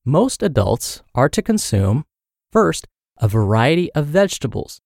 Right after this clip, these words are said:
from all of the vegetable subgroups, including dark green, red and orange,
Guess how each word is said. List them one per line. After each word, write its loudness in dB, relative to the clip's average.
from -6
all 4
of 0
the -4
vegetable -2
subgroups, -4
including -2
dark 0
green, 0
red 2
and 0
orange, 0